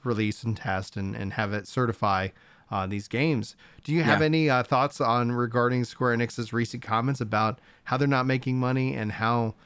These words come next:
Speaker 1: they're also having the, like, I wonder what the PlayStation deal, like, if they are exclusive for a period of time, what that kinda is bringing in. And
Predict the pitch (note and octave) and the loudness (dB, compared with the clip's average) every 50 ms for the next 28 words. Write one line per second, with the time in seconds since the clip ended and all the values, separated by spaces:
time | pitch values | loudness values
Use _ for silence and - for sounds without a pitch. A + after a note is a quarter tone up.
0 | - - - - A#2+ A2+ A2 G2+ A2+ A#2 - - C#3 B2+ B2 A#2 B2+ - - - | -20 -20 -10 -6 -4 -4 -2 -2 -4 -2 0 0 2 2 0 0 -4 -8 -10 -8
1 | - - - D#3 G3+ A3 F#3+ D#3+ - - D3 C#3 A#2+ - - - - _ _ _ | -4 -2 0 2 2 2 2 2 2 2 0 0 0 -4 -12 -20 -20 _ _ _
2 | - - B2 C#3+ C#3 C#3+ D3+ D#3+ F3+ E3+ D3+ C3 B2 A#2 A#2 B2 B2 - - - | -6 -2 0 2 2 4 4 4 4 4 2 2 0 0 2 2 2 2 -2 -6
3 | _ _ _ _ _ _ - B2+ B2 A#2 A2 - - - - C3+ C#3 - - C#3 | _ _ _ _ _ _ -6 -4 -2 -2 -2 -4 -4 -2 0 0 0 2 2 0
4 | A#2+ - A#2 A2 G#2 G#2 G#2 G#2 G2 F#2+ F#2+ - - _ _ - A#2 A#2+ - C#3 | 2 2 0 0 2 0 0 -2 -2 -4 -8 -10 -14 _ _ -6 -6 -4 -2 -4
5 | C3 - - C3 A#2+ A#2+ C3 C#3+ C3 A2 - - - C#3+ D3 C#3+ - C3+ A#2 G2+ | -2 0 0 2 4 4 4 4 2 0 -2 -2 0 2 2 2 2 0 -2 0
6 | - - G#2+ G2+ G2 A2 - G#2+ - - A#2+ A#2 A2 G#2 G2+ - A#2 G#2 G#2+ G#2 | 0 -2 0 0 -2 -4 -6 -8 -4 -2 0 0 0 0 -2 -2 -2 -2 0 -2
7 | G#2+ G2+ A2 A#2 - - - A2 G#2+ G2+ F#2+ G2 - _ _ _ _ _ _ _ | -2 -2 -2 -4 -4 -4 -4 -2 -2 -4 -4 -8 -10 _ _ _ _ _ _ _
8 | _ - - A#2 G#2+ G#2+ G2+ G#2 - B2 C3 B2+ A#2 G#2+ G#2 G#2 A#2 C#3 D3 B2+ | _ -8 -8 -6 -6 -6 -6 -2 0 2 2 2 2 0 0 0 0 2 2 2
9 | G#2 G2+ F#2+ G2 A#2+ C#3+ | 0 0 -2 -4 -6 -8